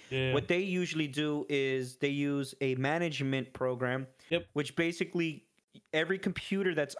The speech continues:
Speaker 2: on that com-, company will connect to it via a server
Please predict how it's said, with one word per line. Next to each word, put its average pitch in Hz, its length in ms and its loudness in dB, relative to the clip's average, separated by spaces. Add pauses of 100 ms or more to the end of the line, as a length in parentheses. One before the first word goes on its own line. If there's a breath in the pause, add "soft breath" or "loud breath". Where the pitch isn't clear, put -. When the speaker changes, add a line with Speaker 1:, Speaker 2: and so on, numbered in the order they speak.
(140)
Speaker 2:
on 170 300 2
that 156 220 0
com-, 160 160 -4 (160)
company 175 480 -2
will 131 160 -2
connect 139 440 -4
to 180 120 -2
it 160 140 -4
via 143 280 -2
a 175 60 0
server 139 600 -2